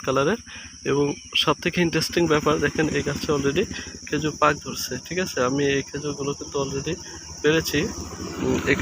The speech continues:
থেকে পাকা খেজুর পেরেছি। আমি আপনাদের দেখানোর চেষ্টা করব। দেখুন, আলহামদুলিল্লাহ, মাশাআল্লাহ। এটা হলো এই যে খেজুর গাছ দেখতে পাচ্ছেন,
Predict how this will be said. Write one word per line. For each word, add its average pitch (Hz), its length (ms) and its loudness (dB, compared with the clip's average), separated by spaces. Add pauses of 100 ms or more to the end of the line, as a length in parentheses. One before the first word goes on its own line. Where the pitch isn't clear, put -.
থেকে 170 200 4
পাকা 151 340 4
খেজুর 170 340 4 (440)
পেরেছি। 151 320 6 (1160)
আমি 147 180 8 (200)
আপনাদের 143 340 2
দেখানোর 139 420 0
চেষ্টা 156 220 0
করব। 139 300 -2 (100)
দেখুন, 151 300 -6 (160)
আলহামদুলিল্লাহ, 135 600 -2 (1040)
মাশাআল্লাহ। 131 600 0 (1400)
এটা 160 240 4
হলো 147 280 2 (420)
এই 147 100 2
যে 139 120 0
খেজুর 151 340 2
গাছ 131 200 6
দেখতে 165 280 0
পাচ্ছেন, 156 380 6